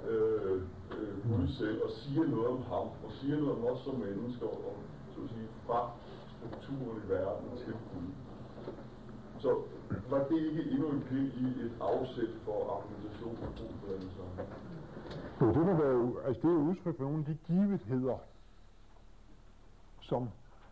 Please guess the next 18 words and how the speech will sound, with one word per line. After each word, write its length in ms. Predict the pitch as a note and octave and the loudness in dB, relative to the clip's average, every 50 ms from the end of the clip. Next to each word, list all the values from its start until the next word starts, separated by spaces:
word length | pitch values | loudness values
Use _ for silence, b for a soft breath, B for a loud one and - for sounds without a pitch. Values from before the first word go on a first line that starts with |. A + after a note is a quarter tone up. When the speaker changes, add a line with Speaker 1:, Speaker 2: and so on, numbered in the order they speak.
| B B B - | B B B -8
Speaker 2:
øh, 60 | E3 C#3 A#2 G#2 G#2 G#2 G#2 G#2 G#2 G#2 G#2+ G2+ | -6 -4 -2 -2 -2 -2 -4 -4 -8 -10 -10 -10
som, 280 | - - C#3 A#2 A2 G2+ F#2 F2 - - | -8 -8 -6 -6 -6 -8 -10 -14 -18 -20
som, 320 | - - - C#3 A#2+ A2+ G#2+ | -12 -6 -4 -4 -4 -4 -6
øh, 580 | G#2 G2+ G2+ G2+ G2+ G#2+ G#2 G2+ G2+ G2+ G2+ G2 F#2 G2 G2 F#2 - - - - - - | -8 -8 -6 -6 -6 -6 -6 -6 -8 -8 -8 -10 -10 -12 -12 -14 -16 -18 -20 -20 -20 -8
tilværelsen, 840 | - - D3+ E3+ E3 C3+ A#2+ A2+ G#2+ G#2+ A2 G#2 - - A#2+ G2+ F2 - b b b b b b b b - - | -2 0 0 2 2 0 0 0 0 -2 -4 -6 -8 -8 -8 -8 -8 -12 b b b b b b b b -14 -10
øh, 60 | - | -8
øh, 80 | A2+ G#2+ G2 F#2 F#2+ G2+ G#2+ A#2+ B2 A#2+ A2+ A2 G#2 F#2 F#2 F#2 F#2 - - - - - | -8 -8 -8 -10 -12 -14 -14 -12 -12 -12 -12 -12 -12 -12 -12 -12 -14 -14 -16 -14 -10 -10
er, 360 | A#2 G#2 F2+ - - - - | -10 -10 -10 -12 -12 -10 -10
er, 40 | G2 E2 - - | -10 -10 -12 -12
som, 220 | - - B2 A2+ F#2 | -8 -6 -6 -4 -4
som 200 | - B2 A2+ F#2+ F#2 | -4 -6 -4 -2 0
Gud 160 | C#3+ D#3+ E3 C#3 - | 2 2 2 2 0
faktisk 360 | - C3+ B2+ C3 B2 A2 - - | 0 0 0 0 -2 -6 -6 -6
har, 220 | G#2 F#2+ E2+ - - | -6 -6 -8 -8 -6
har 100 | A2+ A2 | -6 -8
skabt 460 | - - - B2+ G#2+ C#3+ - - - | -6 -2 0 0 0 0 -2 -6 -8
og, 380 | A2 G#2+ G#2+ G2 F2+ - - - | -6 -4 -4 -4 -6 -8 -8 -10
og, 80 | F#2 | -10